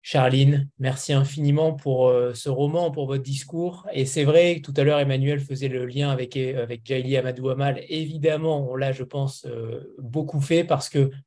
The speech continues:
déjà, la couverture, euh, est dans le, dans les tons, euh, également, la couverture bleue, le, la tranche. Euh, mais c'est aussi parce que vos discours sont, euh, sont certes différents, mais en tout cas tout aussi, euh,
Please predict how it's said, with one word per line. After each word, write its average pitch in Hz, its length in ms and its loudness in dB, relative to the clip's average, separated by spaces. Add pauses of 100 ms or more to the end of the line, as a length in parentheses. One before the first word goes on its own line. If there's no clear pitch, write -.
déjà, 131 260 4
la 127 80 0
couverture, 135 680 -4 (340)
euh, 113 580 4
est 170 140 2
dans 147 140 2
le, 123 340 0
dans 131 100 2
les 139 160 4
tons, 226 300 4 (140)
euh, 131 240 2
également, 139 520 0
la 165 100 -4
couverture 131 480 -8
bleue, 160 300 -4
le, 127 180 -2
la 120 120 0
tranche. 185 420 -8 (400)
Euh, 127 600 6 (160)
mais 147 100 2
c'est 143 220 -6
aussi 160 260 -2
parce 147 220 2
que 165 100 -6
vos 147 160 0
discours 170 460 0
sont, 143 340 -2
euh, 127 140 2 (560)
sont 165 180 -8
certes 185 300 -2
différents, 180 640 -6
mais 156 160 -6
en 151 120 -4
tout 143 120 -8
cas 170 160 2
tout 165 240 -8
aussi, 170 400 -2
euh, 131 600 2